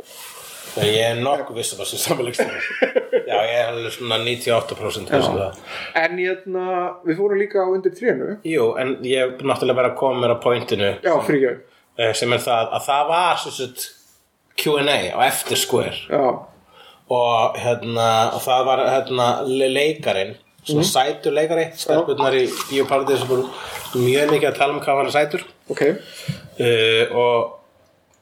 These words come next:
Speaker 1: hann var, sem sagt, að svara spurningum. Og ég var þarna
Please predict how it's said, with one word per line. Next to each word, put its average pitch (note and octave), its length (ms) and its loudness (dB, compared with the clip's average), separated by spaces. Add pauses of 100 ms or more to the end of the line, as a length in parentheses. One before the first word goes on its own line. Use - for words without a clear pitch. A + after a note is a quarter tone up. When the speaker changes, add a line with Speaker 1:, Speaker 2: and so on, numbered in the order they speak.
(520)
Speaker 1:
hann D#3 560 0 (140)
var, D3 180 0
sem D3 140 -4
sagt, D3 80 -4
að D3+ 60 0
svara D3 220 0
spurningum. C3 380 -2 (1900)
Og C3+ 480 2
ég D#3 480 0
var D3 160 0
þarna B2+ 340 0